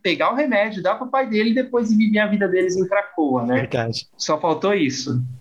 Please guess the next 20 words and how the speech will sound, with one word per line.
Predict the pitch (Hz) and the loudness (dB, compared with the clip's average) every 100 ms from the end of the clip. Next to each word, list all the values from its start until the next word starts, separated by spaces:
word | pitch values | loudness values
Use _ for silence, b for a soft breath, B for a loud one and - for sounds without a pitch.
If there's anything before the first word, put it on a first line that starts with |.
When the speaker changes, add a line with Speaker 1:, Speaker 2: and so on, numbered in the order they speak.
| - | -2
Speaker 1:
E | 185 | 0
só | 240 | 0
pra | 262 | 0
completar | 294 262 233 | 0 0 2
minha | 214 190 | 0 0
parte, | 165 175 180 - - | 0 0 -2 -8 -8
que | - 151 | -6 -2
a | |
gente | 156 147 147 | 0 0 -2
comentou | - 147 143 147 | -2 -2 0 0
da, | 139 127 | 2 0
da | 123 | 0
Dinamite | 127 147 135 131 131 | 0 2 2 2 0
brilhar | 131 127 127 135 127 | 0 2 2 0 0
e | |
tal, | 131 135 139 | 0 0 0
eu | 139 | -4
sempre | - 180 - | -4 -6 -4
tive | - 180 | -4 -2
uma | 175 165 143 | 0 0 -2